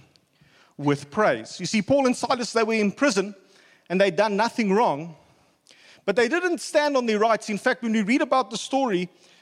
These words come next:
I would have, I mean, if it was me, you know, let's say it was Kewan and Silas in the prison, and this story was being told, it would have started with, Kewan was moaning at the injustice of being imprisoned for the gospel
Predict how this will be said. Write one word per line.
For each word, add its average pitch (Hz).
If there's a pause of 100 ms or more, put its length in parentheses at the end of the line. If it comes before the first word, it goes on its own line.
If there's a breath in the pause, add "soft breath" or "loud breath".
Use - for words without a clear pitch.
(140 soft breath)
I 247
would 247
have, 190
I 208
mean, 196
if 202
it 202
was 202
me, 180
you 170
know, 175
let's 190
say 226
it 175
was 175
Kewan 233
and 196
Silas 190 (100)
in 208
the 190
prison, 165 (420 soft breath)
and 175
this 208
story 214
was 180
being 185
told, 196
it 160
would 196
have 196
started 220
with, 185 (280 loud breath)
Kewan 294
was 226
moaning 214 (140 soft breath)
at 151
the 208
injustice 202
of 151
being 196
imprisoned 180
for 185
the 180
gospel 151